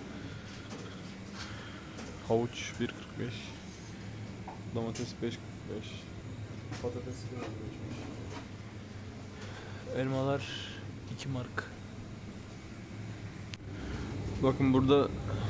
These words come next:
Zero Cola. Niyeyse bu şeyi, etiketi sarı. Fiyatı da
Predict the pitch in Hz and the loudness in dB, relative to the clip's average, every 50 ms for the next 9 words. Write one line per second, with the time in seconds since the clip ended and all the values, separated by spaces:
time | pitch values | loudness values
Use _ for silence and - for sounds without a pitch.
0 | - - - - 147 131 117 120 127 135 143 147 147 - - 143 135 131 113 107 | 2 2 2 2 4 4 6 8 10 10 10 10 10 10 8 8 8 10 10 8
1 | 170 - - - - - - - - - 135 131 131 135 139 135 151 143 131 131 | 8 6 2 2 2 2 0 0 2 4 6 8 8 8 8 8 8 8 10 8
2 | 135 131 - - 131 131 135 139 147 147 - - - 131 113 - - - 131 - | 8 6 8 8 10 10 10 8 8 4 2 2 4 4 4 6 6 6 6 6
3 | - 139 135 - - 123 120 123 117 104 98 - - - - - - - - - | 6 4 4 6 8 8 8 8 6 4 2 0 0 0 0 0 0 0 2 2
4 | - - - - - - - - - - - - - - 127 123 123 123 - 139 | 2 2 2 0 0 0 0 0 2 2 2 2 4 6 6 6 6 6 4 4
5 | 127 131 135 135 | 6 8 8 8